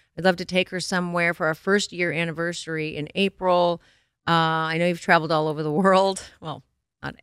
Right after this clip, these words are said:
all over the world. Uh, any places that you think that she'd wanna go? And can you give me some ideas? And she loves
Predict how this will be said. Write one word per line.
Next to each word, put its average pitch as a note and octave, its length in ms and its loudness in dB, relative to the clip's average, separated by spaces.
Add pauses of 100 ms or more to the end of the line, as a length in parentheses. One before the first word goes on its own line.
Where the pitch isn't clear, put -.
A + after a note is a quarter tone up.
all F3 340 4
over D3+ 300 -4
the D3+ 100 -10
world. D3 260 -10 (760)
Uh, F3+ 40 4
any F3+ 260 6
places G#3+ 380 -2
that F#3+ 100 -12
you F#3+ 120 -6
think F#3+ 380 -6
that - 200 0
she'd F3 200 -10
wanna D#3 260 -4
go? F3 640 4 (440)
And E3 380 0
can F3+ 100 -6
you F3+ 60 -2
give E3+ 120 -6
me E3+ 100 -6
some D#3 220 -6
ideas? D#3+ 1120 2
And C3 500 -14
she - 200 -12
loves C3 400 -12